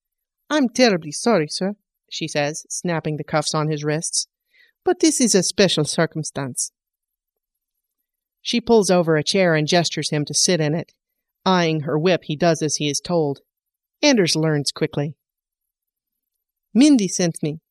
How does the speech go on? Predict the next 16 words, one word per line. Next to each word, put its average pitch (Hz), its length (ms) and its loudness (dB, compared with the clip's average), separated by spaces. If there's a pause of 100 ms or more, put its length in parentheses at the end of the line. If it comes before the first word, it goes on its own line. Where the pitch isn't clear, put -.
(120)
she - 180 -6
says 147 380 -4
as 165 120 -2
she - 200 -4
unties 151 540 -4
me. 165 160 -4 (500)
"Covert 202 480 4
entry 190 400 4
and 147 100 2
rescue 170 420 -2
isn't 202 280 2
a 165 80 0
service 185 460 0
we 151 100 -2
regularly 156 560 -2
offer, 175 340 -4